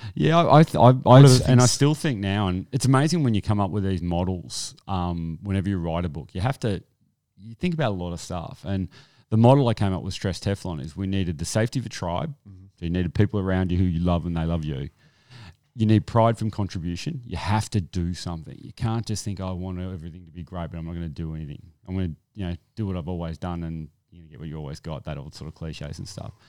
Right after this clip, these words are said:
Speaker 1: But we've gotta have pride from contributing. We've gotta do something. And we've gotta have honest self-awareness. We've gotta know, you know, we've gotta,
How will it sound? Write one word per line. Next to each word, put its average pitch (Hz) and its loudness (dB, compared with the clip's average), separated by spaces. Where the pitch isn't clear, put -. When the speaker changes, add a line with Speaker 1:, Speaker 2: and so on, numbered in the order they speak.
Speaker 1:
But 107 -6
we've 101 0
gotta 117 4
have 98 -2
pride 90 -4
from 92 -10
contributing. 76 -10
We've 73 -16
gotta 85 -8
do 80 -8
something. - -12
And 123 8
we've 107 8
gotta 107 4
have 95 0
honest 82 -8
self-awareness. 76 -14
We've 95 -10
gotta 82 -8
know, 76 -8
you - -18
know, 85 -12
we've 85 -8
gotta, 87 -6